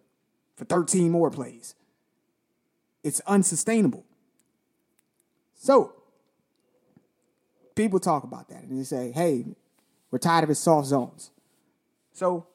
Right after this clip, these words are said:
so one guy said that. He said, "Tired of him playing these soft zones, this, this pussy-ass defense." So I simply asked, "Hey, what de-,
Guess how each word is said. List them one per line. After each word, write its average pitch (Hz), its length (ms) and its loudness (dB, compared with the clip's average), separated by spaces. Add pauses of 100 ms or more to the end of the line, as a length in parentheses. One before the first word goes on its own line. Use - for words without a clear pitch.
(2500)
so - 140 -6
one 147 140 4
guy 135 180 -2
said 139 200 -4
that. 147 200 0
He 165 80 -4
said, 131 480 -2
"Tired 139 240 -6
of 135 60 -2
him 139 100 0
playing 139 260 -2
these 135 160 0
soft 135 260 0
zones, 127 460 0 (480)
this, 147 420 -2 (1160)
this 143 160 -2
pussy-ass 147 640 -2
defense." 139 680 -2 (1080)
So 139 100 -8
I 139 60 -6
simply 175 400 -2
asked, - 440 -10 (340)
"Hey, 190 280 -6 (1900)
what 165 180 2
de-, 151 240 2